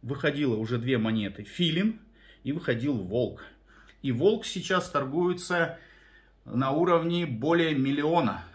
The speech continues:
Более миллиона тенге. А Филин тоже цена уже подкрадывается, восемьсот, восемьсот пятьдесят, и тоже подкрадывается к миллиону. Соответственно,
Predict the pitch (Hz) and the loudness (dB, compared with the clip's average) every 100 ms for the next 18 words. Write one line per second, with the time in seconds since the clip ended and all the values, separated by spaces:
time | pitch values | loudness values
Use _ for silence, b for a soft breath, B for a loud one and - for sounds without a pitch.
0 | B B B B _ - 113 151 208 175 | B B B B _ -16 -4 2 4 4
1 | 156 139 131 139 156 147 - 123 110 110 | 2 2 2 2 -2 -4 -2 -2 -2 -2
2 | 92 85 - _ _ _ B B B 135 | -6 -8 -18 _ _ _ B B B -4
3 | 113 113 - 220 226 208 - 196 151 139 | 0 0 -2 -2 0 -2 0 -2 -2 -4
4 | 156 143 135 110 107 117 110 151 180 185 | -4 0 0 0 -6 -8 -8 2 2 2
5 | 175 170 170 160 156 147 117 - 110 - | -2 -4 -4 -2 0 0 -4 -6 -6 -6
6 | 175 - 123 120 113 113 - 113 110 120 | -8 -6 -10 -10 -10 -12 -10 -10 -8 -4
7 | 185 180 170 131 151 156 143 - 117 113 | 0 0 -2 -8 -8 -6 -10 -8 -6 -6
8 | 113 120 120 120 110 - 95 92 123 143 | -6 -6 -8 -10 -12 -14 -12 -6 -4 -2
9 | 131 87 85 - _ B B B - 151 | -4 -6 -12 -18 _ B B B -2 -2
10 | 208 185 - 156 139 | 2 2 2 0 0